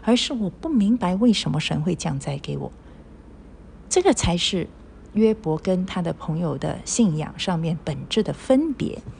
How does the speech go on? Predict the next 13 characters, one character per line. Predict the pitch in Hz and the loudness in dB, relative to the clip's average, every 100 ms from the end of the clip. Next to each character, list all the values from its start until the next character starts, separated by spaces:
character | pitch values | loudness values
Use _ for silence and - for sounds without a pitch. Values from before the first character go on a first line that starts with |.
| - - - - - - - - - | -18 -20 -18 -20 -20 -20 -20 -20 -14
朋 | - 196 262 | 0 4 6
友 | 240 175 | 4 4
们 | 156 165 | 2 0
认 | 196 254 190 160 | 2 4 4 2
为 | 151 | 0
神 | 175 - 143 165 | -2 -2 -2 -2
是 | - | -4
可 | 185 - 147 | -6 -6 -6
操 | - - 208 | -4 -2 -2
控 | 208 - 254 | -2 0 0
的， | 143 - - - - - | -2 -8 -18 -20 -20 -12
啊， | - - | -8 -4
是 | - 170 | -4 -4